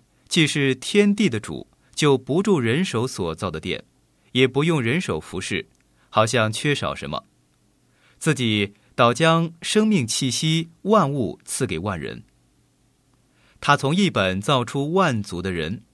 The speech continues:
住在全地上，并且预先定准他们的年限和所住的疆界，要叫他们寻求神，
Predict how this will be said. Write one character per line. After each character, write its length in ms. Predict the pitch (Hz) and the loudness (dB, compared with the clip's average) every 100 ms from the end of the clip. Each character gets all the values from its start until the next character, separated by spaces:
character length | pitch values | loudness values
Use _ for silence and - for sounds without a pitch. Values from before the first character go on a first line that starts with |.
| _ _ _ | _ _ _
住 160 | - 143 | -4 -2
在 240 | 131 107 | 0 0
全 260 | 101 - 92 | 0 -4 -4
地 160 | 113 90 | -4 -4
上， 220 | 67 57 _ _ _ - - | -4 -6 _ _ _ -8 -2
并 140 | 143 | 0
且 240 | 127 120 | 2 2
预 200 | 147 208 | 2 2
先 320 | 143 151 151 156 | 2 0 0 2
定 240 | 240 180 | 2 2
准 320 | 110 85 80 | 0 -2 -4
他 200 | 80 117 | -4 -4
们 100 | 113 | -2
的 100 | 92 | -4
年 240 | 82 80 127 | -4 -4 -4
限 300 | 131 85 - _ _ | -2 -2 -4 _ _
和 180 | 113 127 | -2 -2
所 260 | - 87 80 | -2 -4 -4
住 160 | 107 | -6
的 100 | 80 | -6
疆 240 | 85 90 87 | -8 -8 -6
界， 220 | 85 - _ _ _ _ _ - | -8 -10 _ _ _ _ _ -2
要 200 | 147 131 | 2 4
叫 180 | 131 101 | 2 0
他 120 | 110 | 0
们 100 | 98 | -4
寻 260 | - 95 131 | -4 -4 -4
求 160 | 107 | -6
神， 360 | 104 80 73 | -6 -6 -6